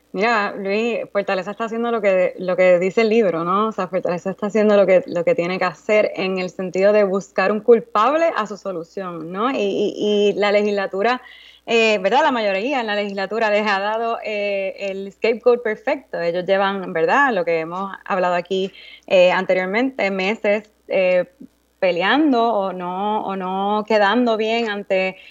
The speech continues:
los medios de comunicación y ante el resto del país, ¿verdad? Y la proyección que han tenido en estos últimos meses, pues, ha sido deficiente. Así que, ¿qué hace Fortaleza? Pues nada, pues, eh, muestra a, a los ojos de, de las personas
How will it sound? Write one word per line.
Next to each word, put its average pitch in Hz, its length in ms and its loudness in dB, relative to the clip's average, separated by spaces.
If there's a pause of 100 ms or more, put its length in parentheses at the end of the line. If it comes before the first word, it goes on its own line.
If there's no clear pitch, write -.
(160)
los 202 160 2
medios 196 200 -2
de 185 100 0
comunicación 190 720 0
y 277 40 0
ante 208 240 -2
el 175 80 -4
resto 190 260 -10
del 190 240 -2
país, 196 320 0
¿verdad? 202 380 0
Y 214 120 -2
la 185 120 -4
proyección 226 640 -6
que 254 80 -2
han 208 120 -4
tenido 185 440 -4 (260)
en 202 160 0
estos 202 220 -4
últimos 214 280 -4
meses, 208 300 -4
pues, 220 140 0
ha 185 100 0
sido 190 220 -4
deficiente. 202 720 0
Así 185 320 -4
que, 208 160 -4
¿qué 220 140 0
hace 220 240 0
Fortaleza? 190 720 -4
Pues 190 160 -2
nada, 202 380 -2
pues, 185 220 -4
eh, - 100 -2
muestra 226 760 -2 (380)
a, 196 480 -2
a 202 60 -2
los 208 180 -8
ojos 214 240 -4
de, 233 280 -2
de 240 140 0
las 240 120 0
personas 254 460 -4